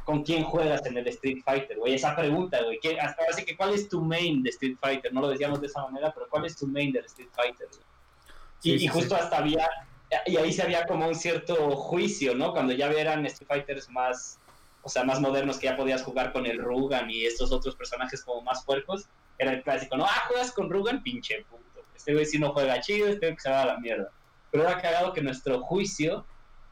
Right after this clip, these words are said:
Speaker 1: era por qué, o sea, qué jugaba y cómo lo jugaba. Y cuando veías al vato que jugaba,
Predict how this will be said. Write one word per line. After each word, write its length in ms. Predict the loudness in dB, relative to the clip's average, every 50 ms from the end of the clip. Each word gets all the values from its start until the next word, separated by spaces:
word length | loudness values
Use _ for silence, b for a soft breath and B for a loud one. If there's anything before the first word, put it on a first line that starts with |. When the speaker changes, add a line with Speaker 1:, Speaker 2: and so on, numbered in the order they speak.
| -20 -20 -4 -2
Speaker 1:
era 400 | 0 2 2 2 0 -2 -6 -8 -4
por 220 | -2 -2 -2 -2 -4
qué, 260 | -4 -4 -4 -4 -8 -16 -6 -4
o 60 | -2
sea, 180 | -2 0 -2 -2
qué 140 | -2 -2 -2
jugaba 340 | -2 -2 -2 0 0 0 0
y 100 | -2 -2
cómo 220 | -2 -2 0 0
lo 160 | 0 0 0
jugaba. 460 | -2 -2 -2 0 0 0 0 -2 -4 B B B B
Y 80 | -4 -2
cuando 240 | 0 0 2 2
veías 340 | 2 2 2 2 2 0 0
al 140 | 0 0 0
vato 300 | 0 0 0 -2 -4 -4
que 80 | -4 -6
jugaba, 800 | -4 -4 -2 0 2 2 4 4 2 4 2 2 2 0 -2 -4